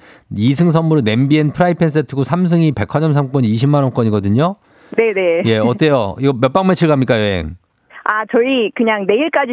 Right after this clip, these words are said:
Speaker 2: 쉬어서요. 일 박 이 일로요.
Speaker 1: 일 박 이 일로. 그럼
Speaker 2: 네네.
Speaker 1: 내일 어떻게 연결 가능할까요?
Speaker 2: 네네, 가능합니다.
Speaker 1: 알겠습니다. 그럼 내일 이 승 도전 한번 해볼게요.
Speaker 2: 네.
Speaker 1: 예, 자, 정신 한번 차리시고.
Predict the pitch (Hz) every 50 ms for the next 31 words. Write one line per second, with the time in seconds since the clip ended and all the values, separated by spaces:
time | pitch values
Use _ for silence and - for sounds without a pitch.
0 | 254 - 254 214 226 240 226 233 269 277 220 208 208 208 214 202 190 190 165 170
1 | 185 190 185 180 175 180 - - - - 131 127 123 127 120 113 107 110 110 113
2 | 123 120 107 120 120 110 117 123 147 165 170 175 165 147 135 123 - 127 123 117
3 | 127 135 151 143 120 127 127 131 139 139 - 147 143 147 160 160 151 _ _ _
4 | _ _ _ _ - 196 220 262 220 180 214 - - - 185 196 202 202 196 196
5 | 196 196 202 190 - _ _ _ _ - 101 101 107 110 - - 107 104 98 113
6 | 107 92 98 110 113 104 98 113 113 - 139 127 104 101 101 110 110 107 107 104
7 | 101 120 127 117 - 117 104 92 90 95 117 151 180 196 220 208 _ _ - 190
8 | 190 196 202 214 233 240 - _ - 92 95 98 101 117 143 156 139 - 120 113
9 | - 156 160 165 175 175 165 165 156 - 180 175 170 143 - 147 139 139 131